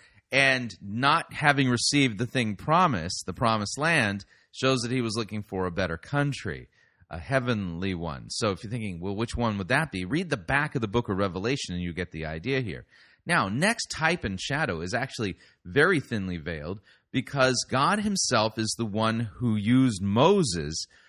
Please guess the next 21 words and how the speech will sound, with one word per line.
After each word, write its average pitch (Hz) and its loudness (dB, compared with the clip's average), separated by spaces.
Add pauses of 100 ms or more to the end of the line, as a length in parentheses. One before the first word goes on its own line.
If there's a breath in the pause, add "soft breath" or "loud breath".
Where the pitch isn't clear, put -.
(340 soft breath)
to 127 4
basically 147 0
give 113 2
us 107 2
the 139 -2
Ten 101 -4
Commandments, 135 0
to 127 -2
give 107 -2
us 110 0 (240)
the 131 2
law 131 4
of 107 0
God. 127 2
Now, 80 -6
question, 160 -4 (560)
can 87 -2 (320)
the 135 2
law 87 2 (380)
save 95 -2
you? 58 -10